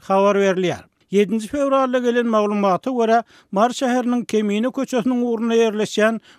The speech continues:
Gök bazarynyň daşyny bikanun valyuta sewdasyny edýän raýatlaryň bir näçesi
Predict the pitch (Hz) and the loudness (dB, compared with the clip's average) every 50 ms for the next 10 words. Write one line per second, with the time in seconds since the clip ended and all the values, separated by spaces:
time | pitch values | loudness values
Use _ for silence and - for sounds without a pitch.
0 | _ _ - 233 269 269 - - - 254 254 254 240 247 240 214 226 233 233 196 | _ _ -2 2 2 2 0 0 -2 0 0 2 2 2 0 0 -2 -2 0 2
1 | 226 214 - - 196 202 208 226 208 185 208 208 202 - - 202 196 202 214 240 | 0 0 0 0 -2 -2 -2 -2 -2 -2 -2 -2 -2 0 0 2 2 2 2 0
2 | 233 220 208 202 202 196 220 269 285 - 285 254 - 262 254 240 214 247 240 214 | -2 0 2 2 2 2 0 -4 -4 -4 -6 -4 -4 -4 -6 -2 -2 0 0 0
3 | - 247 226 233 202 226 226 233 240 226 214 208 214 208 202 202 190 - 196 196 | 0 0 -2 -2 -2 0 0 0 0 -2 -2 0 2 2 2 0 -2 -2 -2 -2
4 | 196 208 202 180 226 247 269 262 247 240 214 - 208 196 - 226 226 | 0 0 -4 -4 -4 -2 -2 0 0 0 0 0 -2 -2 -2 -4 -6